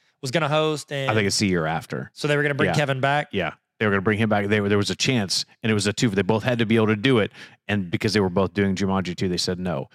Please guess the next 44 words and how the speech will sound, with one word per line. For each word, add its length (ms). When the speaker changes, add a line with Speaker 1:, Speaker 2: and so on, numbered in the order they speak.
Speaker 2:
This 260
is 160
the 100
rumor 380
that 140
I 80
joked 260
around 220
about 220
at 60
the 60
very 160
beginning. 420
The 120
rumor 440
is 360
that 200
those 280
two 360
may 240
possibly 520
host 260
this 200
year. 220
Speaker 1:
That'd 140
be 80
awesome. 340
Speaker 2:
That 220
would 240
be 200
incredible. 680
Talk 140
about 200
full 160
circle, 280
too, 180
with, 160
after, 280
after 260
everything 240
happened 220
with 80
Kevin 180
Hart. 200